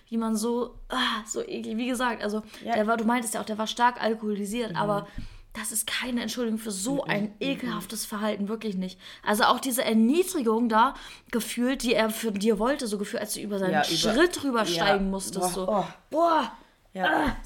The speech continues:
Speaker 2: Und
Speaker 1: so
Speaker 2: das war
Speaker 1: abartig
Speaker 2: und
Speaker 1: einfach.
Speaker 2: es ist dieses, vielleicht fand er mich gut, aber er wollte vor
Speaker 1: Nein,
Speaker 2: allem
Speaker 1: das,
Speaker 2: seine
Speaker 1: das
Speaker 2: Dominanz
Speaker 1: überschreit-,
Speaker 2: zeigen.
Speaker 1: nein, das überschreitet sämtliche,
Speaker 2: <laughs>
Speaker 1: sämtliche Grenzen.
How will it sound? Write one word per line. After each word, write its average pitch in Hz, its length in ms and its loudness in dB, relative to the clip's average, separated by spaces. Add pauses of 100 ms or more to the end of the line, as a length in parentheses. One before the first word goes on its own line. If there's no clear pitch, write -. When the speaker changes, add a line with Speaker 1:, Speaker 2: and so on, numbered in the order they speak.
Speaker 2:
Und 190 100 -4
Speaker 1:
so 349 100 2
Speaker 2:
das 359 80 10
war - 160 12
Speaker 1:
abartig 240 380 2
Speaker 2:
und 233 60 0
Speaker 1:
einfach. 220 240 2
Speaker 2:
es 240 80 0
ist 247 180 -4
dieses, 254 460 -4 (320)
vielleicht 214 400 -2
fand 208 220 -2
er 180 100 0
mich 165 220 -4
gut, 208 360 -8 (360)
aber 185 200 0
er 180 100 0
wollte 196 240 2
vor 175 200 -6
Speaker 1:
Nein, 190 100 2
Speaker 2:
allem 214 100 2
Speaker 1:
das, 220 140 6
Speaker 2:
seine 208 160 4
Speaker 1:
das 226 180 6
Speaker 2:
Dominanz 214 220 8 (100)
Speaker 1:
überschreit-, 156 420 4
Speaker 2:
zeigen. 160 220 -4
Speaker 1:
nein, 190 240 0 (140)
das 208 160 -2
überschreitet 214 640 -2 (100)
sämtliche, 233 800 4 (120)
Speaker 2:
<laughs> 190 120 -2
Speaker 1:
sämtliche 262 600 6
Grenzen. 208 340 2